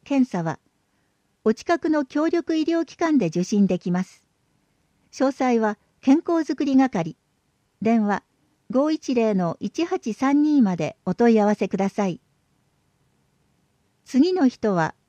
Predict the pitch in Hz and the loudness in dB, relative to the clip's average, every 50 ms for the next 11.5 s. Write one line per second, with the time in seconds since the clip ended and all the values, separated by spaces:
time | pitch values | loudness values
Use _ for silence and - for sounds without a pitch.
0 | - 170 226 254 294 302 - 339 320 311 311 - - - 180 175 165 160 - _ | -4 0 2 2 2 2 0 -2 -2 -2 -2 -4 -4 -2 0 0 0 -2 -4 _
1 | - 339 359 392 - 359 277 226 202 180 - 190 208 - 302 311 311 277 240 214 | -6 -6 -6 -6 -2 0 2 2 2 2 0 -2 -2 0 0 -2 0 0 2 0
2 | 185 165 165 165 170 220 285 320 320 - 254 - - 170 175 170 165 175 185 - | 0 0 0 0 2 2 2 0 0 -2 -4 -4 -4 -4 -4 -2 -2 -4 -4 -8
3 | - _ _ _ _ _ _ _ _ _ _ _ _ _ _ _ _ _ _ _ | -10 _ _ _ _ _ _ _ _ _ _ _ _ _ _ _ _ _ _ _
4 | _ - 190 - - 226 202 - _ _ _ _ _ _ _ _ _ _ _ _ | _ -10 -10 -8 -8 -10 -10 -10 _ _ _ _ _ _ _ _ _ _ _ _
5 | _ - - 370 370 370 - - 196 - - 269 302 330 330 330 339 330 - 330 | _ -4 -2 0 0 0 -2 -4 -6 -4 -2 -2 0 0 0 0 -2 -2 0 0
6 | 311 311 302 277 320 311 320 320 - 339 320 330 302 262 214 185 160 - 202 175 | 0 0 0 0 0 -2 -2 -2 0 0 2 2 2 2 0 0 0 -2 -4 -4
7 | - - 254 247 240 240 226 - 208 202 208 196 175 180 175 - - - 160 - | -4 -2 0 0 2 0 0 -2 -2 -2 -2 -2 -2 -4 -6 -8 -8 -10 -10 -10
8 | _ _ _ _ _ _ _ _ _ _ _ _ _ _ _ _ _ _ - - | _ _ _ _ _ _ _ _ _ _ _ _ _ _ _ _ _ _ -6 -2
9 | 330 339 339 - - 202 - - 269 277 302 311 302 311 302 - 320 302 294 302 | 0 0 0 -2 -4 -6 -2 -2 -2 0 0 0 0 -2 -2 -2 -2 -2 0 0
10 | 277 285 254 208 180 160 175 - - - - 320 311 - 330 320 311 302 - 311 | 0 0 0 0 0 0 -2 -4 -6 -6 -4 -4 -6 -4 -4 -6 -4 -4 -4 -4
11 | 294 - - 277 262 254 254 240 240 | -4 -2 -2 -2 0 0 0 0 -2